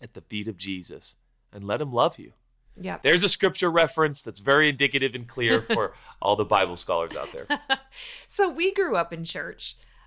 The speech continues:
Speaker 2: Um, obviously, you and I grew up in the same church, met each other in the nursery. I thought you were cute. You thought
Speaker 1: <laughs> You
Speaker 2: I was
Speaker 1: did
Speaker 2: cute. <laughs> I
Speaker 1: not.
Speaker 2: don't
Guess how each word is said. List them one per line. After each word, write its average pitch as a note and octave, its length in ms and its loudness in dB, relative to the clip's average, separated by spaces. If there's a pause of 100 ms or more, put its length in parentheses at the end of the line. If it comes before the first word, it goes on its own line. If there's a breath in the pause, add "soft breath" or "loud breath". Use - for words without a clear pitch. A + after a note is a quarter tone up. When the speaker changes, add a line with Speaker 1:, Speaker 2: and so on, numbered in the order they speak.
Speaker 2:
Um, F3 380 0
obviously, F3 320 -4
you F3 100 -4
and E3+ 80 -2
I E3 120 2
grew E3 140 -6
up D#3+ 80 -12
in E3+ 60 -14
the E3+ 60 -8
same E3 260 -6
church, F#3 380 -6
met F3 180 -2
each E3 200 -8
other D#3+ 340 -4
in E3 300 -12
the E3 80 -10
nursery. E3 760 -8
I C#3+ 120 -12
thought - 240 -18
you - 80 -20
were - 100 -20
cute. G#3 400 -4
You F3+ 120 -8
thought F3 160 0
Speaker 1:
<laughs> - 20 4
You C4 100 6
Speaker 2:
I A3+ 180 6
was B3+ 100 -2
Speaker 1:
did G#3 180 6
Speaker 2:
cute. A#3+ 140 0
<laughs> - 40 -2
I F3 480 0
Speaker 1:
not. F3+ 140 -4
Speaker 2:
don't F#3+ 140 -4